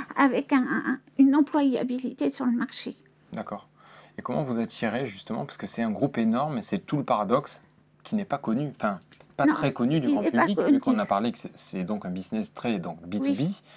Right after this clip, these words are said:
Speaker 2: Comment vous palliez à ça ?
Speaker 1: En fait, euh, d'abord, on est sur les réseaux sociaux, on fait des choses comme aujourd'hui.
Speaker 2: Mhm.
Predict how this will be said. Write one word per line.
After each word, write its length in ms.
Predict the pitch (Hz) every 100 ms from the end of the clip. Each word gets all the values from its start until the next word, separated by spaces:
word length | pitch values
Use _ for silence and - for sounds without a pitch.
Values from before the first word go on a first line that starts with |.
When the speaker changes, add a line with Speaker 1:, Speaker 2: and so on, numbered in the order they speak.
| - - - _
Speaker 2:
Comment 280 | - 135 160
vous 100 | 143 117
palliez 260 | 117 110
à 60 | 104
ça ? 200 | - 113 - _ - - _ _ _ -
Speaker 1:
En 180 | 277 285
fait, 440 | - 339 320 -
euh, 520 | 285 262 247 160 254 233
d'abord, 380 | - 277 294 294 -
on 180 | 277 262
est 60 | 262
sur 220 | - 254
les 140 | 233
réseaux 320 | 240 233 - 240
sociaux, 680 | - 233 - 294 262 285 - -
on 200 | 247 247 233 -
fait 180 | 240
des 580 | 214 214 220 220 226 226 -
choses 300 | - 262 -
comme 200 | 247 247
aujourd'hui. 560 | 233 240 254 269 294 - - 320 -
Speaker 2:
Mhm. 180 | 196